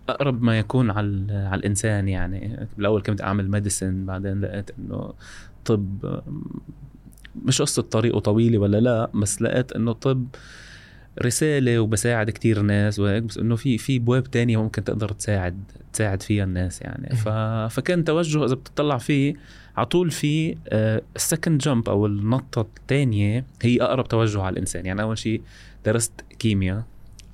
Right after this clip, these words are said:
Speaker 1: بعد الكيمياء لقيت الكيمياء بعيدة كتير، فرجعت درست أورجانيك chemistry اللي هي الكيمياء العضوية، فقربت على الحياة. بعدين أقرب على الحياة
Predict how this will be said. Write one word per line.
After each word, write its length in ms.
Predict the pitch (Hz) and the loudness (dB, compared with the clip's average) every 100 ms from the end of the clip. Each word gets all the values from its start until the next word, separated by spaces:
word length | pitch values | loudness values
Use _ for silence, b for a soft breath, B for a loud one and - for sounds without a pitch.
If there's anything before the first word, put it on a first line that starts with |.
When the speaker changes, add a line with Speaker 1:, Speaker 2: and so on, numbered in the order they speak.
| - - | -20 -4
Speaker 1:
بعد 200 | 117 123 | -2 0
الكيمياء 560 | 113 - 120 113 110 113 | -2 0 2 2 0 0
لقيت 340 | 110 117 117 | 0 -2 -4
الكيمياء 380 | - - 120 113 | -10 -4 0 0
بعيدة 260 | 107 113 104 | 0 -2 -2
كتير، 360 | - 110 95 98 B B B B | 0 2 2 -2 B B B B
فرجعت 480 | - 107 104 120 120 | -2 0 2 0 0
درست 480 | 110 110 117 117 - | 0 0 0 -2 2
أورجانيك 520 | 113 110 120 120 - | 2 4 2 2 0
chemistry 500 | 110 104 98 - 92 | -2 -2 -2 -4 -2
اللي 160 | 98 | 0
هي 160 | 98 101 | 2 2
الكيمياء 320 | 101 117 110 | 2 2 2
العضوية، 500 | 101 101 104 101 92 | 2 0 0 0 0
فقربت 800 | 95 104 107 110 - 110 110 110 | -2 -2 -2 0 0 2 0 -2
على 100 | 92 | -6
الحياة. 360 | 92 92 95 90 98 | -8 -6 -6 -6 -2
بعدين 480 | 98 104 110 110 - B B - | 0 2 2 0 -2 B B -4
أقرب 340 | 127 120 117 104 | -2 0 0 0
على 80 | |
الحياة 340 | 98 104 107 | -2 0 0